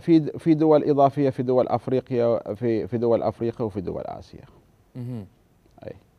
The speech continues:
Speaker 2: طيب، هل تفكر يعني الوزارة جديًا بالإقدام على مثل هذه الخطوات؟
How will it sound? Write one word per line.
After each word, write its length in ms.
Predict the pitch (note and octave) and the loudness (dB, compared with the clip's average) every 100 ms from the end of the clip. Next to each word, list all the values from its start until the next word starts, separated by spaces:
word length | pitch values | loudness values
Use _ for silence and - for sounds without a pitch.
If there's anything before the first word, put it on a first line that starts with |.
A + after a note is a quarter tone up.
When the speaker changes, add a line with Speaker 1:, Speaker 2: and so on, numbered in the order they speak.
| _ | _
Speaker 2:
طيب، 140 | D3 A#2+ | -4 -2
هل 280 | D3 G#3+ G3+ | -2 -2 -4
تفكر 580 | - C#3+ F3 - F#3 D3 | -10 -8 -8 -6 -4 -4
يعني 380 | G#2+ G#2 A2 | -4 -6 -8
الوزارة 720 | A2+ A#2+ A#2+ C3+ D3 D3 D3+ D#3+ | -6 -6 -4 -2 -2 -2 -4 -6
جديًا 640 | A#2+ G#2+ A2+ B2 C3+ D3 C3+ B2+ A2+ _ _ - - | -12 -10 -8 -6 -6 -8 -8 -6 -8 _ _ -20 -12
بالإقدام 580 | A#2 A#2+ - C3 C#3+ D3 | -8 -8 -6 -6 -6 -6
على 200 | C#3+ C3 | -4 -4
مثل 300 | B2+ D3 B2+ | -6 -8 -6
هذه 200 | B2+ C3 | -6 -6
الخطوات؟ 580 | A#2+ C#3+ C#3 D#3+ - | -10 -8 -6 -6 -8